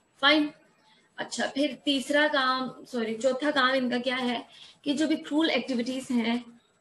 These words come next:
ठीक है, उनको ये देख रहे हैं, उनकी तलाशी वगैरह इन्होंने देखनी है। मतलब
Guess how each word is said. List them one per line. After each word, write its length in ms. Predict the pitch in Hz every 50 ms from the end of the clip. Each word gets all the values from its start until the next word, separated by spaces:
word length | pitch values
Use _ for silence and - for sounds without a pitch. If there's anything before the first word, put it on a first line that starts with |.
| _ _ _ _
ठीक 160 | - 269 240 -
है, 340 | 277 277 269 277 - - - _ _ _ _ -
उनको 720 | 285 294 302 302 311 277 - - 277 269 269 269 269 - 262
ये 140 | 254 277 262
देख 320 | 226 226 233 226 233 240
रहे 180 | 254 254 269 269
हैं, 400 | 262 269 269 277 277 - - _ _ _
उनकी 220 | 247 254 254 247 269
तलाशी 480 | 226 254 247 240 226 226 220 240 254
वगैरह 360 | 254 254 247 240 240 240 240 -
इन्होंने 320 | 247 247 240 226 233 240 254
देखनी 380 | 247 262 247 240 - 247 240
है। 240 | 247 247 247 240 - _ _ _ _ _ _ -
मतलब 420 | 233 220 226 233 226 220 226 -